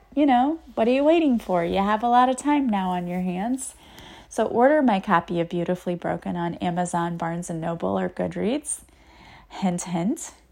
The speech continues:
But in all seriousness, it's time to read a good book.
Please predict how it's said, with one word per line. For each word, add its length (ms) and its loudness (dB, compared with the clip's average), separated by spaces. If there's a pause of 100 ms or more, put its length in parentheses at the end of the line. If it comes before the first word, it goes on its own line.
(960)
But 140 4
in 160 6
all 180 10
seriousness, 680 2
it's 120 -8
time 240 0
to 60 -2
read 220 -2
a 40 0
good 200 0
book. 380 -2